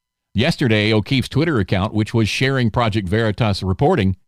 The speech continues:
was permanently suspended over alleged use of fake accounts. Quote, "As outlined in our policy on platform manipulation and spam, you can't mislead others on Twitter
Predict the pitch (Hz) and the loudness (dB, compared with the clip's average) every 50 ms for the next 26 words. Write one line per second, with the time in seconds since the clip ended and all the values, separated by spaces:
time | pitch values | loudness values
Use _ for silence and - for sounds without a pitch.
0 | _ _ _ _ _ _ _ _ - 95 90 - - - 139 147 151 156 156 - | _ _ _ _ _ _ _ _ -2 -2 -2 -2 -2 0 2 2 4 2 2 2
1 | 165 165 - - 139 - - 170 139 101 - 65 - - _ _ _ _ _ _ | 0 -2 -2 -2 -4 -2 0 0 0 0 0 -2 -6 -12 _ _ _ _ _ _
2 | _ _ _ _ _ _ _ _ _ _ _ _ - 107 123 123 110 117 117 - | _ _ _ _ _ _ _ _ _ _ _ _ 0 2 2 2 2 2 0 0
3 | - 110 110 113 117 131 151 156 131 - - 135 143 147 147 143 - 123 131 113 | 0 0 2 2 2 0 0 -2 -4 -4 -4 -2 0 0 0 0 0 -2 -2 -2
4 | 98 95 - _ _ _ _ - - - 143 151 156 139 - - - _ _ _ | -2 -2 -8 _ _ _ _ -12 -6 -2 0 2 2 0 -2 -6 -16 _ _ _
5 | _ - 151 - - 160 160 131 85 - - - - - - - _ _ _ _ | _ -8 -8 -4 -2 -2 -2 -2 -2 -6 -8 -16 -18 -18 -18 -20 _ _ _ _
6 | _ _ _ _ _ _ _ - - 180 165 131 - - _ _ _ _ _ _ | _ _ _ _ _ _ _ -4 -2 0 0 -2 -4 -10 _ _ _ _ _ _
7 | _ _ _ _ _ _ - 101 92 98 113 - 110 95 - 151 151 147 156 131 | _ _ _ _ _ _ -4 -2 0 0 0 0 -2 -2 -2 -2 0 0 0 0
8 | 127 120 113 113 104 - 123 127 131 127 - - 135 120 95 87 - 123 120 120 | 0 0 0 0 0 0 0 0 0 0 0 0 0 0 0 0 0 0 -2 0
9 | - - 123 120 110 101 92 104 107 - 117 107 107 104 - 98 87 78 - - | 0 0 0 2 2 2 2 2 0 0 0 0 0 -2 -2 -2 -2 -2 -2 -2
10 | 123 120 123 123 113 85 95 123 160 - - 127 120 131 120 - 104 98 120 127 | -2 0 2 2 2 2 0 0 -2 -2 -2 -2 -2 -2 -2 -2 -2 0 0 0
11 | - 117 117 120 117 117 - - 143 156 127 120 110 92 107 104 101 92 - 104 | -2 -2 -2 0 0 -2 -2 -2 -2 0 0 0 0 0 0 0 0 0 0 0
12 | 95 92 95 92 | 0 0 0 -2